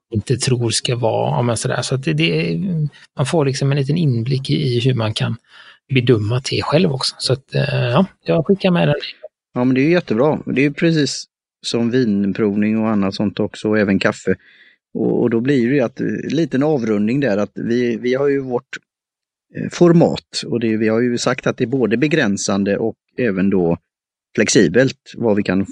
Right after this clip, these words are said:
Speaker 2: få med på ungefär trettio minuter och hur, vad vi kan ha rent praktiskt. Eh, så är det svårt att, vi har ju haft det i några olika sorter i något program, och, men just det här med sörpla eller, eller hälla upp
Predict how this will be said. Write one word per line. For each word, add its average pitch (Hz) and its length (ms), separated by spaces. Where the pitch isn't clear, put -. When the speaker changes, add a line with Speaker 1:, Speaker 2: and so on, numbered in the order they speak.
Speaker 2:
få 110 60
med 110 260
på 127 120
ungefär 127 360
trettio 110 340
minuter 90 460
och 95 180
hur, 92 340
vad 110 180
vi 104 100
kan 101 220
ha 101 200
rent 113 220
praktiskt. - 800
Eh, 98 840
så 110 140
är 110 60
det 104 100
svårt 98 280
att, 104 140
vi 117 100
har 117 180
ju 170 60
haft 147 200
det 110 60
i 95 40
några 101 280
olika 107 460
sorter 101 440
i 101 200
något 101 200
program, 95 380
och, 95 360
men 113 240
just 110 200
det 110 60
här 110 60
med 101 120
sörpla 107 500
eller, 98 320
eller 95 500
hälla 117 200
upp 104 160